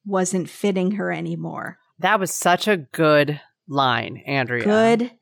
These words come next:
Speaker 1: job,
Speaker 2: It was
Speaker 1: Andrea.
Speaker 2: really good.
Speaker 1: Also, wow.
Speaker 2: Also,
Speaker 1: That's
Speaker 2: ouch.
Speaker 1: rough.
Speaker 2: Yeah.
Speaker 1: Yeah. So she, her friends say she felt like,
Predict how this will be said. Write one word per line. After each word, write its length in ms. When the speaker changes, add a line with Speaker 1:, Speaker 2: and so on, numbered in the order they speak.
Speaker 1:
job, 500
Speaker 2:
It 40
was 260
Speaker 1:
Andrea. 640
Speaker 2:
really 140
good. 460
Speaker 1:
Also, 560
wow. 600
Speaker 2:
Also, 300
Speaker 1:
That's 240
Speaker 2:
ouch. 80
Speaker 1:
rough. 480
Speaker 2:
Yeah. 240
Speaker 1:
Yeah. 240
So 640
she, 520
her 160
friends 380
say 240
she 220
felt 320
like, 360